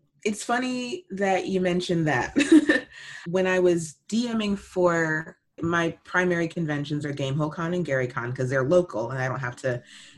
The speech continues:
do a lot of traveling. But I mentioned to the admin table at GaryCon one year that I was like, "Hey, if y'all need any help with anything, let me know.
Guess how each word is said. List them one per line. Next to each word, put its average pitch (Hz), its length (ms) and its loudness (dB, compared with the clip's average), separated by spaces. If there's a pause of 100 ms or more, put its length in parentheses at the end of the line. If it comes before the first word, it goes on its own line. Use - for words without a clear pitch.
(100)
do 202 180 2
a - 20 6
lot 175 200 4
of 165 80 0
traveling. 135 680 -2 (680)
But 180 360 2 (280)
I 175 480 4 (120)
mentioned 220 680 -2
to 196 260 -2
the 175 320 -2
admin 165 440 2
table 156 520 0
at 143 360 -6
GaryCon 170 720 -2
one 131 200 -4
year 135 220 -4
that 156 120 -4
I 160 100 -2
was 151 120 -4
like, 175 100 -4
"Hey, 254 380 -2 (760)
if 208 160 -6
y'all 254 320 -2
need 226 160 -4
any 190 220 -2
help 320 380 -4
with 165 120 -2
anything, 139 800 -6 (480)
let 175 220 2
me 180 120 2
know. 202 560 -4